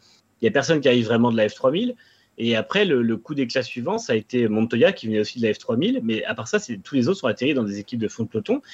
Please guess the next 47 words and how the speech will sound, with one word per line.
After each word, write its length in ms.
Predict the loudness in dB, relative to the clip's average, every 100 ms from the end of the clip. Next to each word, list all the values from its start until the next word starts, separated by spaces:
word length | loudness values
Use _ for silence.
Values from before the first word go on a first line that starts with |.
| -16 -6
et 80 | -2
venaient 180 | 2
avec 220 | 4 4 0
un 60 |
budget. 400 | -2 -2 -2 -2 _ -20 _
C'est 160 | -6
pas 140 | 2 4
nouveau 420 | 4 2 2 0
que 100 | 2
la 160 | 2 2
F 120 | -2
un 40 |
ne 40 | -6
se 140 | -2
renouvelle 340 | -2 0 0
pas 100 | 0
beaucoup 400 | -2 -2 -6 -6
et 160 | -4 0
n'offre 240 | -2 -2
pas 140 | -2 -4
beaucoup 240 | -4 -8
de 40 | -8
possibilités 720 | -8 -4 -4 -2 0 0 0 -6 -20 _
à 140 | -4 -2
des, 360 | 0 2 2
à 60 | 2
des 180 | 0 -4
pilotes 400 | -2 2 2 2
des 140 | -8
formules 300 | -4 -2 -2
d'inférieur 520 | -2 -4 0 2 2
d'aller 220 | 2 0 2
dans 200 | -2 -2
un 60 |
top 220 | -4 -6
team 260 | -6 -2 0
ou 60 | 2
d'avoir 240 | 4 4
une 100 | 4
carrière 320 | 2 2 4
de, 140 | 2 -2
de 140 | -4
champion. 340 | -6 -8 -10 -14
Parce 140 | -12
qu'encore 240 | -8 -2 -2
une 80 |
fois, 260 | 0 0 -2